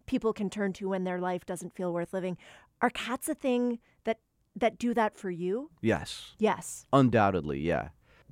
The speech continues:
Speaker 2: Gus was my first cat.
Speaker 1: Right.
Speaker 2: And he was huge. Like, he could, um, stand on his hind legs and, like, put his gigantic paws, like,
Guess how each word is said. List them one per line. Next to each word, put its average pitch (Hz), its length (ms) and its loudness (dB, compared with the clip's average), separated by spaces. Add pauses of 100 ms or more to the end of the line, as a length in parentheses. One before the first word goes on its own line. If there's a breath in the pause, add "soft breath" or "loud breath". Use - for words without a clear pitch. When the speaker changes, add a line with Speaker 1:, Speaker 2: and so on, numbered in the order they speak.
(100)
Speaker 2:
Gus 147 400 6
was 110 100 -2
my 104 120 0
first - 300 0
cat. 50 280 -4 (140)
Speaker 1:
Right. 202 240 0 (200)
Speaker 2:
And 110 100 -2
he 113 40 2
was 95 80 -2
huge. - 560 0 (180)
Like, 92 220 0
he 127 460 0 (180)
could, 107 380 4
um, 82 360 0
stand 104 300 -2
on 98 120 0
his 80 100 -4
hind 90 280 -2
legs 78 300 -4
and, 67 140 -10 (420 soft breath)
like, 85 220 -4
put 92 200 -4
his 90 200 -6
gigantic 87 580 -6
paws, 76 340 -4
like, 76 220 -6